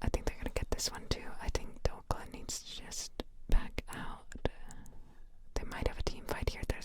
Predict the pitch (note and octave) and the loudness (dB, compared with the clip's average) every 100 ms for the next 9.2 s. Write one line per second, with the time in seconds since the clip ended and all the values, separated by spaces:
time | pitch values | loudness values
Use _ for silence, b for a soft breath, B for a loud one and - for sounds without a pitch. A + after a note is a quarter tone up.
0 | - - - - - - - - - - | -4 -2 -2 -2 -2 0 2 4 2 2
1 | - - - - B B B B B B | -4 -8 -8 -8 B B B B B B
2 | - - - - - - - - - - | -10 -10 -12 -10 -12 -12 -14 -10 -8 -6
3 | - - - - - - - - - - | -4 -4 -4 -2 -2 -2 -4 -4 -4 -4
4 | - - - - - - - - - - | -8 -10 -10 -10 -12 -12 -10 -12 -10 -10
5 | - - - B B B B B B - | -10 -6 -4 B B B B B B -4
6 | - - - - - - - - - - | -2 -2 -2 0 0 0 0 2 2 4
7 | - - - - - - - - - - | 4 4 2 4 4 2 -2 -6 -6 -6
8 | - - - - - - - - - - | -6 -8 -4 -2 0 4 4 4 0 -2
9 | - | -2